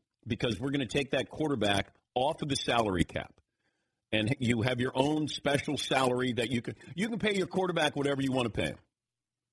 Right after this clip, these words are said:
I couldn't care less. It's the most important position in all the sports. Pay him whatever you want. The other players, you have a salary cap. Then you can share in the revenue. Then there's a seventeen game schedule. Okay,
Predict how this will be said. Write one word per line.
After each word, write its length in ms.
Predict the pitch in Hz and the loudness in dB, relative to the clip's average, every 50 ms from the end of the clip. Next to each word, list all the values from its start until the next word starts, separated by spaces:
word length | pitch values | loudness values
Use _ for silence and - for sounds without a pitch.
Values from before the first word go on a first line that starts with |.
| _ _ _ _ _ _ _ _ _ _ _ _ - | _ _ _ _ _ _ _ _ _ _ _ _ -4
I 80 | 113 143 | -4 -2
couldn't 260 | 143 - 160 147 139 | -2 -2 -2 -2 0
care 200 | - 151 143 135 | 0 2 2 2
less. 200 | 127 127 107 - | 4 2 2 0
It's 160 | - - - _ _ _ _ _ - | -4 -10 -18 _ _ _ _ _ -2
the 60 | 139 | 0
most 200 | 151 151 135 - | 0 0 0 -2
important 500 | 143 123 - - - 190 196 151 170 147 | -4 -4 -2 0 0 0 0 -2 -4 -4
position 460 | - 156 123 120 165 175 - - 139 | -4 -4 -2 0 -2 -2 -2 -2 -2
in 80 | 131 131 | 0 0
all 160 | 139 143 143 | 0 2 0
the 80 | 139 127 | 0 -2
sports. 420 | - - - 127 117 95 78 - _ _ _ - | -2 -4 -2 -2 0 0 -2 -4 _ _ _ -8
Pay 180 | - - 156 175 | -2 0 0 2
him 100 | 185 175 | 2 2
whatever 260 | 170 165 165 165 156 | 2 2 2 2 2
you 140 | 151 147 139 | 0 0 2
want. 240 | 143 139 113 - - _ _ _ _ _ _ - | 2 2 0 0 -4 _ _ _ _ _ _ -4
The 180 | 87 110 120 | -2 0 0
other 140 | 139 165 196 | 2 0 0
players, 360 | 160 - 196 190 202 202 147 | -2 0 0 0 0 0 0
you 80 | 147 156 | 0 0
have 100 | 160 156 | 0 0
a 60 | 156 | -2
salary 420 | - - 165 147 143 127 110 101 90 | -2 0 0 2 2 2 0 0 -2
cap. 300 | - - 78 60 - _ _ _ _ _ _ _ - | -2 -2 -4 -4 -6 _ _ _ _ _ _ _ -4
Then 140 | 113 117 139 | -2 -2 0
you 100 | 151 147 | -2 -2
can 120 | - 156 | -2 -4
share 280 | - - - 165 165 165 | -4 -2 0 0 2 2
in 60 | 156 | 2
the 80 | 160 | 0
revenue. 460 | 156 151 151 147 127 110 87 65 52 - _ _ _ _ _ 95 | 0 0 0 0 0 0 -2 -4 -6 -8 _ _ _ _ _ -2
Then 180 | 107 123 135 | 0 2 2
there's 180 | 156 156 147 - | 2 0 2 0
a 80 | 151 | -2
seventeen 580 | - - 160 151 147 156 151 - - 156 151 151 | 0 0 0 0 2 0 -2 -2 -2 -2 -2 0
game 240 | 139 143 143 143 139 | 0 0 0 0 0
schedule. 540 | - - - 135 131 123 95 80 71 - _ _ - | -2 -2 -2 0 0 0 -2 -4 -10 -12 _ _ -6
Okay, 540 | 143 196 - - 165 156 156 165 190 208 | -6 -4 -2 -2 0 0 0 0 -2 -4